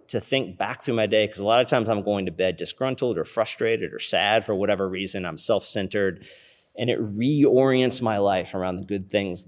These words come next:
that day that God has given me that are gifts. Another, uh, thing that I've recommended that some of you may remember and some of you may, may have never heard is a, is an app called Lectio three sixty-five. I use it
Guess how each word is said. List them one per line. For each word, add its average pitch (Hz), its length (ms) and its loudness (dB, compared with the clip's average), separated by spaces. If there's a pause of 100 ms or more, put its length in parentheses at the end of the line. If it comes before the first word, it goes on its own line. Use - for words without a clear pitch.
that 127 440 -4
day 113 360 2
that 90 180 -8
God 104 320 -2
has 92 140 -6
given 101 320 -6
me 92 140 -4
that 85 100 -10
are 82 220 -10
gifts. - 440 -14 (680)
Another, 127 500 8
uh, 113 180 8
thing 127 220 2
that 117 80 4
I've 110 160 8
recommended 113 720 4
that 95 180 0 (480)
some 113 240 -2
of 101 80 0
you 107 100 -2
may 101 240 4
remember 98 380 0
and 117 80 -2
some 101 140 -6
of 95 80 -2
you 95 40 -2
may, 95 200 0
may 98 180 -2
have 95 80 0
never 92 180 -2
heard 104 160 2
is 95 140 -4
a, 92 180 -2
is 92 140 -6
an 101 160 -6
app 110 220 -4
called 95 200 0
Lectio 113 480 -2
three 95 180 -6
sixty-five. 85 640 -6
I 87 60 -2
use 98 220 -4
it 98 160 -2